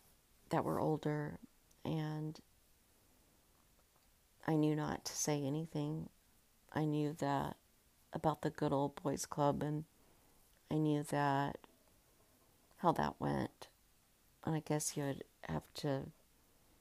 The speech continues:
be, you don't have to be in Georgia to necessarily understand that. You could be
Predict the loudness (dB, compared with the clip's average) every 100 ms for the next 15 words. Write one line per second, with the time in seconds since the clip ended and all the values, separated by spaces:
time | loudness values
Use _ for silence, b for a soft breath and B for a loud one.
0 | _ _ _ _ _ _ -20 -20 -20 -20
1 | _ -12 -2 2 4 2 0 -8 -20 _
2 | -6 -2 0 0 0 0 2 2 0 -8
3 | _ _ -4 0 2 2 -2 -2 -4 -8
4 | _ _ _ _ _ _ _ _ _ _
5 | _ _ -6 0 0 -2 -8 _ _ 0
6 | 2 0 -6 -2 0 2 0 0 0 -2
7 | -4 -2 0 0 -2 -2 -4 -4 -2 0
8 | 0 0